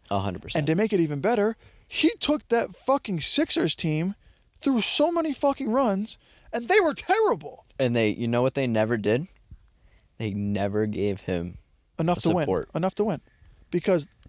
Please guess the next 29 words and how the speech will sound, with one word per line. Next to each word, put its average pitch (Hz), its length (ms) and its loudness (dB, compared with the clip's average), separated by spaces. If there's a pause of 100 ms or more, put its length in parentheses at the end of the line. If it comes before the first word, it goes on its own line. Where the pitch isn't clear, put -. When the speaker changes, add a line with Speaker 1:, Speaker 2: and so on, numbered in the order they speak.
Speaker 2:
why 147 100 0
would 147 100 -2
they 147 80 2
pay 151 140 -2
anybody 139 260 -4
when 131 60 -8
they 135 80 -6
can 135 100 -8
just 131 120 -10
have 131 120 -2
A 131 160 -4
I? 135 220 0 (300)
Speaker 1:
Yeah. 92 220 0 (200)
Speaker 2:
But 143 180 0 (140)
that 208 220 2
guy 220 200 2
still 175 300 0
has 170 160 2
that 147 180 0
city 151 220 -2
by 139 120 0
the 131 80 -2
nutsack 151 420 0 (160)
because 147 560 0
he 151 140 0
was 143 220 2
A, 147 180 2
that 139 240 2
good. 135 320 0